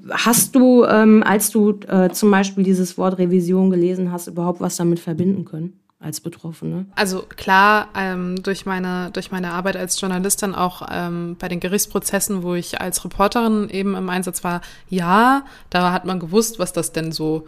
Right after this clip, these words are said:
Speaker 2: bedeutet, juristisch gesehen, ne? Aber, ähm, was das mit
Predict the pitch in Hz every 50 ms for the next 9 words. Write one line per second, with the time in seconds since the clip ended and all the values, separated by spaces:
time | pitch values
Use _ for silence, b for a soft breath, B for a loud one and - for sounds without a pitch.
0 | - _ - 196 165 - 185 160 160 156 - - 151 - - 165 160 - 160 -
1 | - - 156 - - 156 160 165 - - - - 202 214 226 220 B B B B
2 | B B B - - 185 185 180 175 175 175 175 175 175 175 - - - 190 175
3 | 175 170 170 175 170 170 175 - 190 190 180 - - 185 175 - - 185 175 -
4 | - -